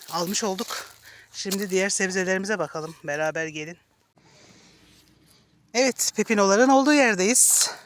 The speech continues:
Şurada biraz da patlıcanlar var. Görüyor musunuz? Pepinoların bazı yaprakları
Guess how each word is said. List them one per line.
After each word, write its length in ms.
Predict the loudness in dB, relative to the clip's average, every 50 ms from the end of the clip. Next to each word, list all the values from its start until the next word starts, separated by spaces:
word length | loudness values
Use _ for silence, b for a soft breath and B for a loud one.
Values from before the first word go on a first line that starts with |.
| B B B B _ _ _ _ _ _ B B B B B B B B
Şurada 300 | -4 -4 0 2 2 4
biraz 220 | 4 4 2 2
da 60 | 0
patlıcanlar 600 | -4 -4 -6 -8 -6 -4 -2 -2 0 0 0 0
var. 360 | 0 -2 -4 -4 -6 -10 -12 -10 -10
Görüyor 260 | -10 -8 -6 -8 -8
musunuz? 680 | -10 -12 -16 -16 -16 -14 -12 -12 -12 -10 -12 -12 -16 -18 _ _ _ _ _ _ _ _ _ _ _ _ _ _ b b b b b b b b b b b b b b b b b b b -10
Pepinoların 540 | -6 -4 -2 0 2 2 2 2 2 2
bazı 300 | 4 4 4 4 4 2
yaprakları 560 | 0 0 0 -2 -4 -2 0 0 0 0 0